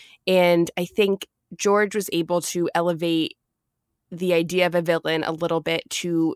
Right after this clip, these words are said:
being more of a sad definition. You don't wanna be a villain because it's, it's misery.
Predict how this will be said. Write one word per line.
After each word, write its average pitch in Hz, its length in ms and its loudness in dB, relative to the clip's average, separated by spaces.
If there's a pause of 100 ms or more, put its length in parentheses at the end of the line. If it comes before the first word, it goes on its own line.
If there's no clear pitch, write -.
being 165 400 0
more 160 160 0
of 160 100 -2
a 160 80 -4
sad 160 600 0
definition. - 640 -8
You 185 100 -4
don't 190 200 -2
wanna 185 280 4
be 175 140 -4
a 165 40 -2
villain 160 280 -2
because 160 200 -8
it's, 160 140 -10 (220)
it's 185 160 -4
misery. 170 720 -2